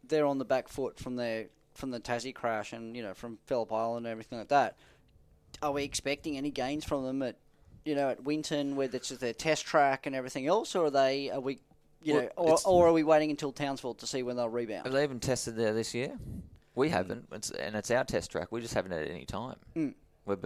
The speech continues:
Speaker 2: we've built a new car. We, we struggled to make it to, um, Eastern Creek,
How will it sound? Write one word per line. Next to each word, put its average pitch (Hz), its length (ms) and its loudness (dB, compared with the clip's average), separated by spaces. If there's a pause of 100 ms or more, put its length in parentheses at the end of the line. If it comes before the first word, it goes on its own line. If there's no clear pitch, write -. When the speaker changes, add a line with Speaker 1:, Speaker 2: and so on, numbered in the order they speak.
Speaker 2:
we've 95 200 -2
built 95 200 -2
a - 20 -8
new 92 180 -8
car. 92 280 2
We, 90 320 -6
we 92 120 -8
struggled 95 400 0
to 98 80 -10
make 90 240 -4
it - 100 -8
to, 87 360 0 (840)
um, 87 480 -2 (640)
Eastern 92 320 -8
Creek, - 580 -2